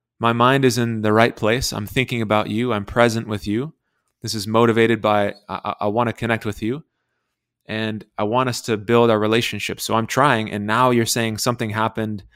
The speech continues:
You got triggered. I don't know what it is. And then now we're not talking about it. And so it just then feels like, okay, we hit this roadblock and now we're stagnant again.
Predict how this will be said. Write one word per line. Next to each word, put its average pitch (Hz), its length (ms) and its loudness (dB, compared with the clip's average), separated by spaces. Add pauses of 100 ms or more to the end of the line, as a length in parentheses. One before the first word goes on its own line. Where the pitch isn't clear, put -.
(340)
You 113 120 -2
got 117 180 2
triggered. 117 440 2
I 117 140 0
don't 117 160 -2
know 113 100 2
what 113 160 4
it 104 80 2
is. 104 400 0
And 107 160 -6
then 104 100 -4
now 104 140 0
we're 101 120 0
not 98 220 -4
talking 101 360 -4
about 92 240 -2
it. - 80 -6
And 98 120 -6
so 98 200 -2
it 92 80 -4
just - 200 -8
then 98 140 -6
feels 98 240 -4
like, 92 340 -8
okay, 95 180 -8
we 92 120 -6
hit 117 160 -10
this 101 160 -10
roadblock 101 600 -6 (560)
and 104 140 -10
now 113 220 2
we're 110 160 2
stagnant 98 720 -6
again. 95 320 -14